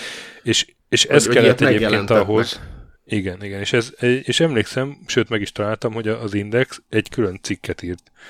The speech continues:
Speaker 1: róla annak idején. Az az Index, ahol még nem volt ott, most nem akarom fényezni magunkat, de még nem volt ott a Hancu, meg, meg a, meg a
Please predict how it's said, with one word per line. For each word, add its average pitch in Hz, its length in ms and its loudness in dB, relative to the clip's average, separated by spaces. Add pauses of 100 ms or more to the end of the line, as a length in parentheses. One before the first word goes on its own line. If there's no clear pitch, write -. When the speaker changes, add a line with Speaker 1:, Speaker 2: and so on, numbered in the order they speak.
(380)
Speaker 1:
róla 98 360 0
annak 98 240 -4
idején. 113 280 2
Az 117 120 4
az 98 120 4
Index, 113 320 2
ahol 110 160 0
még 107 200 -4
nem 104 140 -4
volt 92 220 -2
ott, - 260 -8
most - 160 -8
nem 98 120 0
akarom 92 240 -4
fényezni 95 400 -4
magunkat, 107 340 -4
de 101 120 -2
még 98 120 -4
nem 95 120 -6
volt 92 200 -4
ott - 180 -4
a 98 40 0
Hancu, 101 340 -2
meg, 95 300 -4
meg 95 160 -6
a, 92 180 -4 (600)
meg 90 200 -4
a 90 300 -2